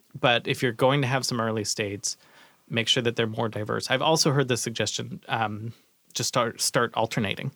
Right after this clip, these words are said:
you know, figure out, uh, like, it was like, well, wherever we, uh, wherever Democrats had the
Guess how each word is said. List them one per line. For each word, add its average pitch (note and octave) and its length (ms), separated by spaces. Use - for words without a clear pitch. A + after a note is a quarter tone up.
you C3+ 100
know, A2 140
figure C3 380
out, A#2 280
uh, A2 280
like, A2 160
it A#2+ 60
was A2+ 120
like, A2+ 140
well, A#2 240
wherever A#2+ 480
we, B2 420
uh, A2+ 200
wherever C#3 320
Democrats B2 840
had A2 420
the G#2+ 440